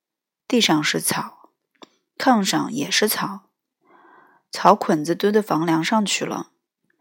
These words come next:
那小炕本来不大，又都叫草捆子给占满了。那小孩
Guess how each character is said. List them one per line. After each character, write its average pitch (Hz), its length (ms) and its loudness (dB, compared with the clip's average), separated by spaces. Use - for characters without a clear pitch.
那 269 120 2
小 - 240 0
炕 214 300 0
本 165 140 2
来 147 120 0
不 165 220 -4
大， 180 320 2
又 202 160 4
都 202 120 4
叫 202 200 2
草 165 240 2
捆 156 200 -2
子 170 80 -6
给 - 140 -4
占 185 220 0
满 165 280 -4
了。 180 280 -12
那 208 140 2
小 156 240 2
孩 165 380 0